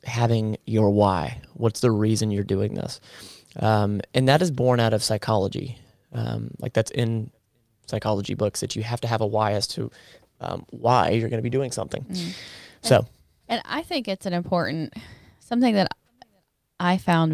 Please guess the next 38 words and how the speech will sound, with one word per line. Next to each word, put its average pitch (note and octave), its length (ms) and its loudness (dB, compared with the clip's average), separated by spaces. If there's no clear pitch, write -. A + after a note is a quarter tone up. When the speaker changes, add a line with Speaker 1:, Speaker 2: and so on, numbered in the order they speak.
Speaker 2:
very F3+ 400 2
impactful E3 460 -2
along D#3 540 -2
the D#3 100 0
way D3+ 480 0
is E3 160 -6
that D#3+ 260 -2
someone F3 300 0
told E3+ 220 2
me E3+ 100 4
one E3+ 180 2
time, E3+ 360 0
"Your G3 220 2
why F3 420 2
can F3 180 -2
change." E3+ 720 -2
Speaker 1:
Yeah, B2 260 6
that's - 140 -8
a - 20 -8
good, D#3 80 6
Speaker 2:
And G#3 160 -4
Speaker 1:
very A#3 140 -4
Speaker 2:
even - 220 4
Speaker 1:
good A3+ 40 2
Speaker 2:
if, G#3+ 120 0
Speaker 1:
point. - 280 -8
Speaker 2:
like, G3+ 220 -6
you A3 80 -4
don't A#3 300 0
have G#3 260 -6
to F3 100 -8
wait F3+ 380 -6
to F#3+ 120 0
find F3 480 0
the D3+ 60 -2
perfect D3+ 560 -4
why. D#3 540 -14
Speaker 1:
Mm-hmm. G#2+ 260 -2